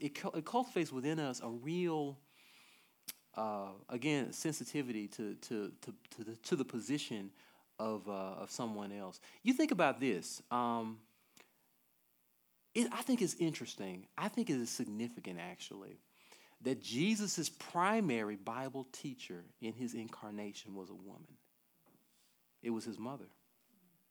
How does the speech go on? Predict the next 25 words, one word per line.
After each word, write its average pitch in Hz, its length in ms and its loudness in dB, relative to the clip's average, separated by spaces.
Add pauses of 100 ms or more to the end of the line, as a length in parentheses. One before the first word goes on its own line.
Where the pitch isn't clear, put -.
(280)
It 151 180 6
really 113 240 4
was. 196 480 -6 (640)
I 170 60 10
mean, 175 160 12
you 240 80 12
know, 196 120 10
Joseph 214 360 8
is 175 80 4
there 185 160 8
at 160 80 4
the 151 60 -2
beginning, 165 420 2 (1080)
but 147 120 10
he, 240 320 4
but 165 120 8
he 359 140 8
passes 247 400 8
off 254 160 10
the 247 80 2
scene 370 300 8
pretty 175 180 6
quickly, 135 340 2
doesn't 135 260 0
he? 95 80 -10